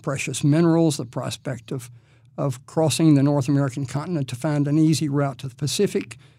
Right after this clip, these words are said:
Uh, those were the same objectives that re-, that, that drove the Roanoke colony and also the Jamestown colony.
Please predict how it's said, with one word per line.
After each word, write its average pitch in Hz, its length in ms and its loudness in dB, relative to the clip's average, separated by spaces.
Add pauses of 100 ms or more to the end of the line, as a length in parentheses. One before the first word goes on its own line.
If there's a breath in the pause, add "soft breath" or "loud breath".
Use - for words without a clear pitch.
(160 soft breath)
Uh, 165 180 0
those 190 260 4
were 190 120 2
the 175 100 2
same 180 300 4
objectives 156 680 2
that 151 180 -4
re-, 175 280 -4
that, 160 380 -6
that 160 160 -2
drove 170 380 4
the 156 100 2
Roanoke 180 480 2
colony 160 640 0
and 151 180 0
also 160 460 0
the 160 80 0
Jamestown 165 580 0
colony. - 320 -16